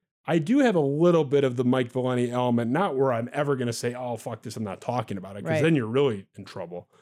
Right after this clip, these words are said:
Speaker 2: Right.
Speaker 1: But I do have a little bit of the defeatist attitude generally where, eh, this is never gonna be solved. I think you're just sort of in a mitigation phase and mitigation perspective as a, a society, right? I, I don't think you can get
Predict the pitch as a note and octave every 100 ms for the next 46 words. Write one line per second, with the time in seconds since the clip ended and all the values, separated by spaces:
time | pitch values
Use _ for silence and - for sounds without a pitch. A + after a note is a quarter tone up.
0 | - D#3+ D3+ D#3 D#3 C#3+ A#3 G3+ E3+ C3+
1 | C#3+ F#3+ C4+ A3+ E3 D3+ - C#3 C#3 B2
2 | A#2 - C#3 B2+ A2+ B2 A#2+ A2+ - A2
3 | G#2+ B2 A#2 A2+ G#2+ A2 G#2+ G#2+ G#2 _
4 | _ _ _ _ _ _ - - _ C#3+
5 | D#3 C#3+ A#2+ B2+ D3 C#3 B2 A2 G2+ -
6 | - G#2 F#2+ G2 A2 A2 B2+ B2 B2 A#2
7 | C3+ A2+ G#2+ G#2 G#2+ A#2+ A2+ G#2+ A2 A#2
8 | - G2+ G2 F2+ - _ _ _ _ _
9 | - B2+ A2+ A2 G#2+ G#2+ G2 - - B2
10 | A#2+ A2+ A2 G#2 - G2+ - A2 G#2+ G#2+
11 | G2+ F#2 - G2 F#2 - - _ _ _
12 | _ - - - G#2+ - G#2+ - D3 E3
13 | F2+ F#2 A2 C3+ C#3 C3 D#3 D3 C#3 B2+
14 | A#2+ B2+ G#2+ B2+ C#3 B2+